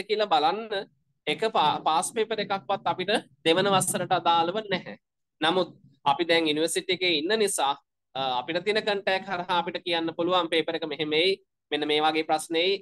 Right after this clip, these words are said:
මේවට අපි සූදානම් වෙන්න ඕන, මේ දැනුම ඔබ හදාගන්න කියන පණිවිඩය අපිට දෙන්න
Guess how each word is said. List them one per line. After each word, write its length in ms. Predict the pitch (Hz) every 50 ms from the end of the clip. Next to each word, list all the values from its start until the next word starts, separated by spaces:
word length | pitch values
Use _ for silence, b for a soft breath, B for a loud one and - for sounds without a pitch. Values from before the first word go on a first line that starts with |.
| - _ -
මේවට 300 | 143 147 151 156 151 156
අපි 140 | 151 165
සූදානම් 460 | - - 165 160 156 160 160 160 160 156
වෙන්න 220 | 160 156 160 160
ඕන, 240 | 160 175 185 190 175
මේ 120 | 165 160 151
දැනුම 280 | 151 147 151 156 160
ඔබ 140 | 160 151 -
හදාගන්න 520 | - 160 147 147 151 156 156 165 170 170 165
කියන 200 | - 190 175 170
පණිවිඩය 360 | - 175 180 180 180 175 175
අපිට 260 | 165 156 160 165 175 -
දෙන්න 180 | 185 180 180